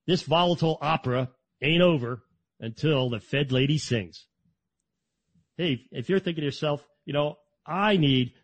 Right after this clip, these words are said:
to have a portfolio that's based better on what's going on in this market," well, keep in mind,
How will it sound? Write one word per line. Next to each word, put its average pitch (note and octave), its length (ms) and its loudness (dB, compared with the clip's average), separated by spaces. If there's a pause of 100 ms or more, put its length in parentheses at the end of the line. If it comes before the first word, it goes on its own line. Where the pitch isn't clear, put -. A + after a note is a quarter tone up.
to C#3+ 100 -2
have C3 200 -2
a B2 40 -6
portfolio C3 720 -4
that's A2+ 260 -6 (160)
based B2+ 400 -4
better D3 300 0
on A#2 200 -4
what's C#3 160 -4
going C#3 260 -2
on C3 180 -2
in A#2+ 80 -4
this C3+ 180 -6
market," C3+ 440 -6 (200)
well, G3 200 -2
keep A3 240 -2
in G3 100 4
mind, G3+ 320 4